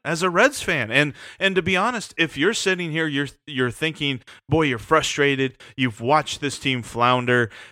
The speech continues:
That's all that we want. That's the point of being a fan, is to see your team succeed.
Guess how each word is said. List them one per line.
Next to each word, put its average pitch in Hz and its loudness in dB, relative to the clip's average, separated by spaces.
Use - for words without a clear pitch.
That's - -2
all 240 2
that 220 0
we 165 -4
want. 107 -14
That's 240 2
the 233 -2
point 220 6
of 139 -8
being 165 -2
a - -2
fan, 165 0
is 160 0
to 135 -4
see - -2
your 139 2
team 131 -4
succeed. 120 -2